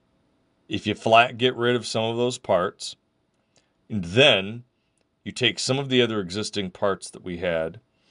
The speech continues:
and you cut them into smaller pieces so that some of them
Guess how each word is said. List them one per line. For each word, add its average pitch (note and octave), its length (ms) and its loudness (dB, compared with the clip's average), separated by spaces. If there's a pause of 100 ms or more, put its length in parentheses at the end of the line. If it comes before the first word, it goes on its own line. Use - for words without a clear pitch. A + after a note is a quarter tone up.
(480)
and G#2+ 200 -4
you G#2+ 200 -2 (100)
cut - 380 0
them A#2+ 260 0
into G#2+ 280 -10
smaller A2+ 460 -2
pieces - 800 -8 (540)
so - 200 -4
that G#2+ 220 -2
some C3 280 2
of C3 100 -4
them A#2 280 0